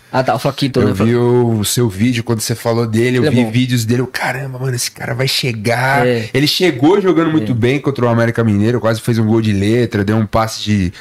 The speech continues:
Speaker 2: enfim, eu... aí depois
Speaker 1: É,
Speaker 2: aconteceu
Speaker 1: acabou,
Speaker 2: tudo
Speaker 1: né?
Speaker 2: que aconteceu.
Speaker 1: É, no caso do Flaco, me parece que o Palmeiras, é, precisou sempre. A gente viu no jogo do Palmeiras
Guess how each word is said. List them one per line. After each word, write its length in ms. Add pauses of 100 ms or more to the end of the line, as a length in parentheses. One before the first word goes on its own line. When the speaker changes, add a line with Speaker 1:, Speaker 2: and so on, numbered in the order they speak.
(140)
Speaker 2:
enfim, 340
eu... 100 (320)
aí 140
depois 640 (480)
Speaker 1:
É, 260
Speaker 2:
aconteceu 480
Speaker 1:
acabou, 180
Speaker 2:
tudo 80
Speaker 1:
né? 60
Speaker 2:
que 60
aconteceu. 440 (400)
Speaker 1:
É, 180
no 80
caso 180
do 80
Flaco, 240
me 120
parece 460
que 220
o 80
Palmeiras, 540 (760)
é, 80
precisou 400
sempre. 360
A 20
gente 180
viu 100
no 60
jogo 120
do 60
Palmeiras 380